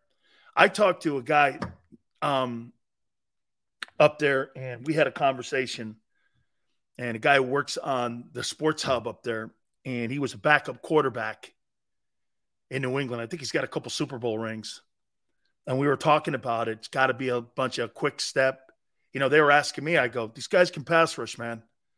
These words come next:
This kid Sweat on the outside and Reddick, they can get home.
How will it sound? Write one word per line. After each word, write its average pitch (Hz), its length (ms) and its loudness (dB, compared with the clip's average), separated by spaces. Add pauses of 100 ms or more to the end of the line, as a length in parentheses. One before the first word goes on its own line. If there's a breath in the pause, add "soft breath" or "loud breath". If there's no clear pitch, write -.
(300)
This 117 120 -8
kid 170 220 2
Sweat 170 320 6
on 160 100 2
the 147 120 -2
outside 165 440 2
and 135 240 -10
Reddick, 156 380 2 (220)
they 147 100 0
can 160 100 -4
get 143 140 -2
home. 131 320 0